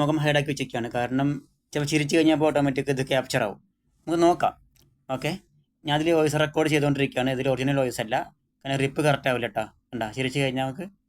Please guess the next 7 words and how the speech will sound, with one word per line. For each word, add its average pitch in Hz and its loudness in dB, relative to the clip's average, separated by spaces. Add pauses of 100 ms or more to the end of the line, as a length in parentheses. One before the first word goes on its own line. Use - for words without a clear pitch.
(420)
ക്യാപ്ചർ 139 -2
ആയി 107 -12
കേട്ടോ. 120 -8 (1120)
ഒന്നുകൂടെ 156 2
കാണിക്കണോ? 120 0 (1120)
ചിരിക്കൂ, 151 -2 (1040)
ഉണ്ടോ, 127 -2